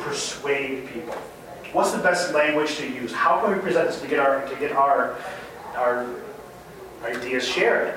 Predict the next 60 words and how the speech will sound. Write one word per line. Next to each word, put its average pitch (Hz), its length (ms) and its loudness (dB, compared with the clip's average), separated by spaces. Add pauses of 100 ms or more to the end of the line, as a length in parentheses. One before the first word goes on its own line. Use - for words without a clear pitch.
(360)
And 170 100 4
what's - 240 4
very 233 280 6
exciting - 580 4
is 139 100 0
that - 140 6
after 147 360 4
they 160 240 4
left 143 320 4
the 147 60 -4
meeting, 143 300 0
I - 200 4
made 175 180 4
sure 180 100 2
that 151 120 6
I 151 140 6
wasn't - 340 2
there 135 480 2 (240)
so - 160 -4
they 147 80 4
could 147 80 4
have 143 180 4
time 139 260 4
to - 80 -8
talk 139 280 4
with 135 100 0
the 131 60 2
administrator. 127 640 0 (420)
They 156 180 4
came 202 260 2
into 208 120 4
the 196 120 2
classroom 185 400 4
and 175 80 -2
said, 175 260 -2
"We 202 60 -6
think 247 380 -4
we 226 140 0
got 220 400 4
one 214 220 4
agreed 226 260 2
upon. 196 420 4
We 196 60 0
think 247 180 0
we, 220 100 2
we - 320 0
earned 226 360 4
one." - 320 4 (440)
And 165 80 6
it 170 200 4
might 180 140 4
not 160 180 4
be 190 260 2
the 185 80 6
cell 180 360 6
phone 170 280 6
or 165 80 6
might 160 200 6
not 160 160 6
be, 165 360 4